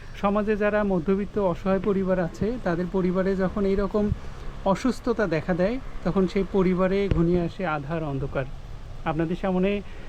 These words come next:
আবারও আমি বিনীতভাবে অনুরোধ করছি, আপনারা যার যেমন সামর্থ্য আছে, সামর্থ্য মতো এই বোনটির পাশে এগিয়ে আসেন,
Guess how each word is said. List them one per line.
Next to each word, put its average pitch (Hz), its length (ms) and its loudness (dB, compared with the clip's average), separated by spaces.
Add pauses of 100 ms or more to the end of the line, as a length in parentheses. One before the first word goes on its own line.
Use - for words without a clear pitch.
(140)
আবারও 196 380 4
আমি 220 260 0
বিনীতভাবে 208 680 2
অনুরোধ 202 380 0
করছি, 233 540 -2 (480)
আপনারা 202 540 0 (400)
যার 196 280 2
যেমন 190 260 0
সামর্থ্য 180 420 0
আছে, 196 280 -2
সামর্থ্য 180 360 0
মতো 196 220 0
এই 196 100 0
বোনটির 175 340 2
পাশে 196 280 0
এগিয়ে 190 240 2
আসেন, 220 380 2